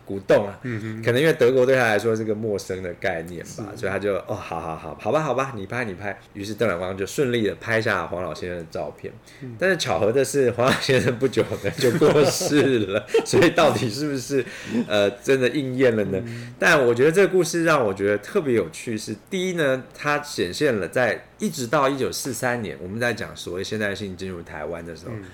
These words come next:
Speaker 1: 其实还是你看到老辈人，他们对于摄影还是有这种近乎迷信的，
Speaker 2: 对。
Speaker 1: 几乎像我们会听到好像部落的人对于科技的一种畏惧啊，
Speaker 2: 对。
Speaker 1: 认为它是一种巫术。
Speaker 2: 嗯。
Speaker 1: 到了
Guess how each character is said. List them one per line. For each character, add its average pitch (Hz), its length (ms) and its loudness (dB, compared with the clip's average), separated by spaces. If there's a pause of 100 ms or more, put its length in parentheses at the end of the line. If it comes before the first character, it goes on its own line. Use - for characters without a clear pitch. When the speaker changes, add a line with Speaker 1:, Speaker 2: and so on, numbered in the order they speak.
(180)
Speaker 1:
其 139 140 -8
实 135 140 -4
还 117 220 -2
是 123 600 -2
你 101 100 -8
看 135 180 -4
到 117 140 0
老 90 140 -4
辈 117 200 2
人， 85 280 -6 (240)
他 - 200 -4
们 127 200 -2
对 131 200 0
于 107 80 -2
摄 127 280 -2
影 85 180 -6
还 98 160 -8
是 143 220 -8
有 95 160 -2
这 104 100 -12
种 110 200 -6
近 151 180 -4
乎 135 140 -6
迷 113 240 -4
信 110 380 -8
的， - 120 -14 (160)
Speaker 2:
对。 107 80 -12 (100)
Speaker 1:
几 147 300 -12
乎 156 100 -4
像 147 220 -4
我 98 60 -2
们 98 140 -8
会 139 100 -4
听 131 200 -10
到 123 100 -2
好 90 160 -2
像 110 280 -8
部 131 160 -4
落 113 240 -2
的 90 160 -10
人 85 180 -12 (600)
对 107 180 0
于 92 180 -8
科 123 220 0
技 117 220 -6
的 90 100 -6
一 92 120 -6
种 92 240 -8
畏 117 200 2 (140)
惧 104 260 -8 (120)
啊， 90 80 -12
Speaker 2:
对。 113 120 -6
Speaker 1:
认 120 200 0
为 90 100 -6
它 110 160 -8
是 117 100 -6
一 - 20 -8
种 95 140 -6 (100)
巫 143 140 -8
术。 - 320 -10 (300)
Speaker 2:
嗯。 131 100 -8
Speaker 1:
到 135 120 0
了 98 120 -2